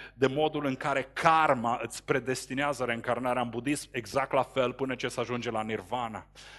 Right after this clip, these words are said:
La nivelul păcatului însă, oamenii diferă. Nu-i doar o independență și rebeliune față de Dumnezeu.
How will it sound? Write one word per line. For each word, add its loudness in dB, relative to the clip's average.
La 6
nivelul 6
păcatului 2
însă, 2
oamenii 4
diferă. 0
Nu-i 2
doar 6
o 8
independență 2
și 0
rebeliune 4
față 4
de -2
Dumnezeu. 2